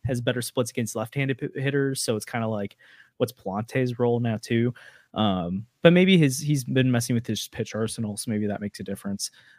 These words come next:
Um, but yeah, you've got Pal-, so right now those middle relievers right now probably profiles Palante, King, Robertson, Fernandez, um, which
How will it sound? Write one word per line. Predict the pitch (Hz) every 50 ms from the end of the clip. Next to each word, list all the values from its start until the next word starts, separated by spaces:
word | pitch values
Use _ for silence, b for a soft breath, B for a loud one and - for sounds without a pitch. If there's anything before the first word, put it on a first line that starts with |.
| b -
Um, | - 98 92 92
but | 101 117
yeah, | 107
you've | 101 104
got | 123 135 131 -
Pal-, | - - -
so | - - 160 131 117 - _ -
right | 151 151 156
now | 151 143 135
those | 131 120 107
middle | 113 120 123 131 123
relievers | 120 117 113 110 110 104 107 107 104 101 98 - - -
right | 123 110 110
now | 107 104 101 101 104 - -
probably | - 127 113 104
profiles | - - 117 107 - 107 104 104 -
Palante, | - - - 107 107 117 120 - - - 127 120 117 113 117 113 113 b b b b b b b b _
King, | - - - 127 120 120 120 120 120 120 117 120 110
Robertson, | 110 110 113 110 113 104 - - - 120 113 113 107
Fernandez, | 101 - - 101 98 101 110 117 123 120 120 120 117 120 113 113 113 113 110 113 120 - b b b b b b b b _ _
um, | - 90 87 87 87 87 95 107
which | - 151 151 - -